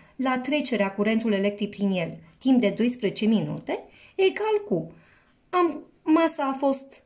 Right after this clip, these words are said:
masa apei, o sută de grame, am transformat-o în kilograme, zero virgulă unu kilograme, ori căldura specifică a apei, patru mii o sută optzeci și cinci, ori variația temperaturii apei, trei grade. Și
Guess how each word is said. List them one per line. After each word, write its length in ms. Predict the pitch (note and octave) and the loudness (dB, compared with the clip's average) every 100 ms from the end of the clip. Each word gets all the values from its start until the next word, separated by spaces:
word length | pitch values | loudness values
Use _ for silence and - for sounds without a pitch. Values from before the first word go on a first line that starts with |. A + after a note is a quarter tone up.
| - | 0
masa 380 | C#4 C4 B3+ - | 2 2 -2 -4
apei, 380 | C4 B3+ G3+ G3+ | -2 0 0 2
o 120 | A#3+ | -2
sută 300 | A#3+ C4 A#3+ | -2 -2 0
de 140 | G#3 | 0
grame, 500 | G3+ A#3+ A3+ G3+ F3 - | 0 0 2 0 -2 -2
am 120 | A#3+ | -2
transformat-o 600 | A3+ A3+ A3+ G#3+ A3 A3 | 0 -2 -2 0 0 0
în 80 | G#3+ | -2
kilograme, 580 | G#3 F#3+ F#3 G3+ F3+ F3 | 0 -4 -2 -4 -4 -6
zero 320 | - A3 G3+ | -4 0 0
virgulă 360 | F#3 F3+ F#3 | 0 -2 -2
unu 220 | F3+ F#3+ F3+ | 0 0 -4
kilograme, 680 | F#3+ E3+ D#3+ D#3+ E3+ D#4+ G4+ - - - - | -6 -6 -6 -6 -4 -4 -6 -14 -20 -20 -2
ori 320 | F#4 A3+ - - - - | 2 2 -2 -14 -20 -20
căldura 420 | - D#4 B3 F4+ E4 | -2 0 4 2 2
specifică 540 | E4 C#4 B3 C4+ C4+ | -2 -6 -2 -4 0
a 100 | B3 | 0
apei, 260 | A#3 G3+ F3+ | 0 -2 0
patru 320 | B3 A#3+ A3+ | 0 0 2
mii 140 | A3+ | 2
o 60 | G#3 | 2
sută 260 | A3+ - | -2 -2
optzeci 260 | G3 F#3+ F3+ | -2 -2 -6
și 160 | - D#3 | -6 -8
cinci, 340 | D#4+ A4+ - - _ | -6 -6 -6 -14 _
ori 300 | D4+ F#4+ A#4+ - _ _ | -2 0 -2 -10 _ _
variația 540 | D#4+ D#4 D#4+ D#4 C4+ | 0 0 2 0 0
temperaturii 680 | B3 A#3+ A3 G#3 A3 G3+ F3 | 0 2 2 0 0 -2 -2
apei, 300 | F3+ G3+ G4 A#4 - | -4 -4 -4 -4 -8
trei 240 | - F#4 F#4+ | -6 -2 -2
grade. 440 | F#3+ E3 - - - _ _ _ _ - - _ _ | -4 -6 -8 -14 -20 _ _ _ _ -20 -20 _ _
Și 180 | - | -6